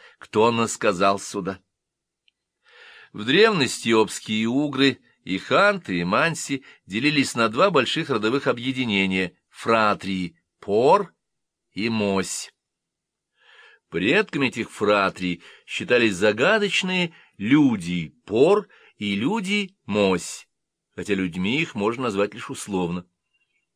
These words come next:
Пор и мось — совершенно особые мифические существа, природа которых не совсем ясна.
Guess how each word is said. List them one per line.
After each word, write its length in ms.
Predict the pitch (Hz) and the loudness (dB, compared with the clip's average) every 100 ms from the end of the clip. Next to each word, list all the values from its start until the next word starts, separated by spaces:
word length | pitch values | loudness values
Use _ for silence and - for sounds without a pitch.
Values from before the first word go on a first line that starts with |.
| _ _ | _ _
Пор 480 | - 170 226 226 - | 2 4 6 4 0
и 180 | 107 98 | -4 -2
мось — 500 | 98 110 165 - - | 0 0 2 0 -4
совершенно 680 | - - 113 - 214 220 208 | -10 -6 -4 -2 -2 0 -2
особые 680 | 190 - - 135 101 98 92 | -2 -4 -2 2 2 2 2
мифические 720 | 98 95 - - - - 127 | 0 -4 -8 -12 -12 -8 -8
существа, 800 | 98 110 - 107 101 - 101 95 - - | -8 -8 -8 -8 -10 0 2 2 -4 -20
природа 440 | - 113 107 98 90 | -4 2 2 2 0
которых 360 | 95 110 120 | -2 0 0
не 100 | 120 | -4
совсем 300 | 104 98 101 | -8 -6 -6
ясна. 500 | 104 107 - 95 90 | -6 -8 -6 -4 -4